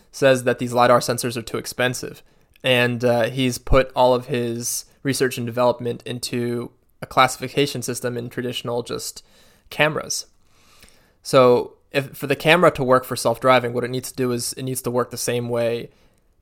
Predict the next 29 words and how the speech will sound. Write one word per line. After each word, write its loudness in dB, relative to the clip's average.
a -14
human's -2
eyes 6
work, -8
basically. -14
Now, 4
with 2
lidar, 10
uh, 4
you're -2
able 2
to -10
more 2
precisely 0
judge 4
the -4
distance -2
away 4
something -6
is, -8
which -8
is -6
obviously -4
really -4
important -8
if -14
you're -12
driving. -2
Um, 0